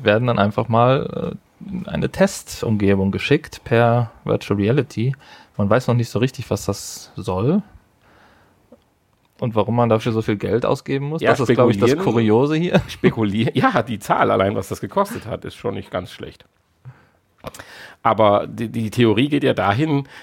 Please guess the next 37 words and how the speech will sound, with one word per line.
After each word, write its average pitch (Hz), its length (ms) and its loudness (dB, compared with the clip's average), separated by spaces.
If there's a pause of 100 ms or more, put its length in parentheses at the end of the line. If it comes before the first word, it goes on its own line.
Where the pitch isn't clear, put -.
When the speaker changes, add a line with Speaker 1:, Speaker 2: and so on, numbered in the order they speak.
(120)
Speaker 2:
dass - 320 0
dann 120 520 0
diese 113 240 0
Tests - 280 -2
massentauglich 113 680 -2
werden, - 260 -2
weil 92 220 0
sie 120 100 -8
schaffen's 160 320 -2
ja 127 140 2
mit 117 120 -2
ihrem 127 160 -2
Personal 113 520 0
nicht 135 200 -4
hinterher, 117 500 -2 (800)
äh, 135 420 0 (100)
alle 135 340 4
selbst 170 320 -2
zu 117 80 -8
befragen. 123 680 -2
Dann 156 140 -4
sind 156 140 -8
sie - 80 -10
mal 160 60 4
auf 147 80 0
die 135 60 -2
Idee 135 180 0
gekommen, 151 320 2
„Mensch, 202 300 0
das - 180 0
kann 151 140 -2
ich 135 80 0
doch 131 120 0
vervielfältigen“, 175 840 -2
und 147 260 0 (280)
trotz, - 440 -4 (120)
also 113 540 2